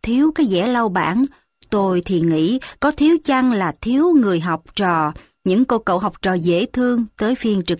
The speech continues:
nhật, bao giờ cũng lau bảng sạch lầu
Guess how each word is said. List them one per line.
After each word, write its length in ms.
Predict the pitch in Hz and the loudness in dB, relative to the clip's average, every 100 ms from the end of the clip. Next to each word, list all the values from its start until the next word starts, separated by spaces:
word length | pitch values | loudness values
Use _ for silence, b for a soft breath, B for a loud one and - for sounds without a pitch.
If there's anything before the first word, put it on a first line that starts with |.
| - | -2
nhật, 200 | 170 - _ | -4 -4 _
bao 180 | 220 208 | 0 0
giờ 340 | 185 180 160 156 | 2 0 0 0
cũng 200 | 175 240 | 0 2
lau 280 | 247 220 190 | 2 0 -2
bảng 340 | 180 175 262 | -2 0 2
sạch 300 | - 214 - | 0 -2 -4
lầu 440 | 180 175 170 156 | -4 0 0 -2